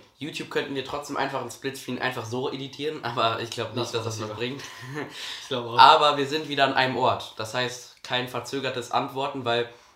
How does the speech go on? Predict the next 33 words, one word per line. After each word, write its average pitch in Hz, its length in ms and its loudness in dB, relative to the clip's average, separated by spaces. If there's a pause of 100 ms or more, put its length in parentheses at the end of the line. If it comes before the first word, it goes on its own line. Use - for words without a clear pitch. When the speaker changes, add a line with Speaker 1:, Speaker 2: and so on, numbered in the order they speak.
Speaker 2:
Genau. 110 140 -8
Speaker 1:
ist 104 80 -8
dir 175 80 2
das 156 100 0
beim 139 140 0
letzten 156 220 -2
Mal 143 60 4
aufgefallen, 139 500 0 (400)
äh, 113 120 0
Speaker 2:
Ja. 117 120 6
Speaker 1:
aufgefallen, 127 460 -2
dass 120 280 -6
wegen 123 220 -4
Discord - 380 -4
oder 127 220 -2
wegen 123 140 -2
meinem 117 180 -2
Kopfhörer, 120 380 -6
was 113 120 -10
weiß 107 180 -8
ich, - 220 -8 (280)
Speaker 2:
Okay. 147 200 -4
Speaker 1:
meine 135 280 2
Antwort 143 260 -2
immer 139 180 -2
so 120 180 0
zwei 131 440 0
oder 117 200 0
eine 127 220 2
Sekunde 123 380 -6
zu - 120 -14
spät 127 280 -8
kam? 175 220 -12